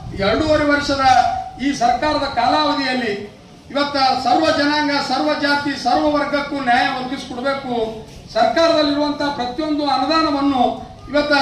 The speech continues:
ಸಾಮಾನ್ಯ ಜನರಿಗೆ ಮುಟ್ಬೇಕು ಅನ್ನುವ ಕಳಕಳಿಯಿಂದ ನಮ್ಮ ಸರ್ಕಾರ ಕೆಲಸ ಮಾಡ್ತಾ ಇದೆ ಅಂತ ಹೇಳಿ ಬಹಳ ಹೆಮ್ಮೆಯಿಂದ ನಾ ಹೇಳಕ್ ಬಯಸ್ತಾ ಇದ್ದೀನಿ.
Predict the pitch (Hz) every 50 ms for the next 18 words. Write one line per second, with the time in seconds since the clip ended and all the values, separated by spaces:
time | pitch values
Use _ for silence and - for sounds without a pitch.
0 | 262 247 247 247 254 254 247 247 277 330 330 320 330 330 330 294 294 294 294 294
1 | 285 285 269 254 294 320 - 320 294 277 277 269 269 269 262 240 247 233 233 240
2 | 262 277 277 262 254 247 262 247 226 220 220 220 - - - - - - - 220
3 | 220 - - 233 - - 262 262 254 247 247 226 226 233 269 254 240 233 240 247
4 | 247 254 254 247 247 240 233 233 226 - - 233 240 240 226 214 208 - - -
5 | - - - - - - - 285 277 247 - - 277 277 262 262 262 247 247 247
6 | 247 220 208 220 240 - - - 240 240 233 - 240 220 220 220 214 214 226